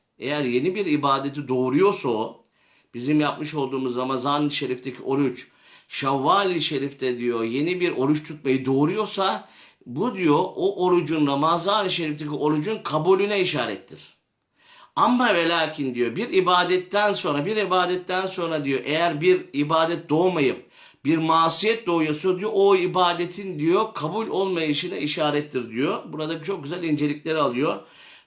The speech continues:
Dolayısıyla diyor, Şevval ayında tutacağımız oruçlar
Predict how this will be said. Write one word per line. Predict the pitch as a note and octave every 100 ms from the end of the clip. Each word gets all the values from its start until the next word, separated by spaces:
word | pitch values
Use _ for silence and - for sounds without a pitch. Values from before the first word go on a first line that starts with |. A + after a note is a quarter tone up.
| C#3+
Dolayısıyla | F3+ A3+ A#3+ - B3+ A3 F3
diyor, | D3 A#2+
Şevval | A2 D#3 C3 F#3
ayında | A#3+ A#3+ A3+ F#3+
tutacağımız | F3+ F3 C#3+ D3+ D3 C#3 B2
oruçlar | C#3 C#3+ - G3+ -